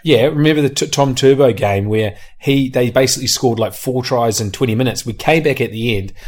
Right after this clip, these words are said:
Mamalo for the corner last game would have tied the game.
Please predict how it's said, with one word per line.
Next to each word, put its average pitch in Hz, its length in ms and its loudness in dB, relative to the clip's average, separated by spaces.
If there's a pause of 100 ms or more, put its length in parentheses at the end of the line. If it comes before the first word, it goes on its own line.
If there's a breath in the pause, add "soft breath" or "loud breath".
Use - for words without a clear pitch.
(160 loud breath)
Mamalo 135 540 4
for - 80 -4
the 123 100 -2
corner 123 400 -4
last 127 520 2
game 117 180 0
would 120 100 0
have 117 80 -2
tied 143 340 2
the 139 60 -4
game. 165 380 -4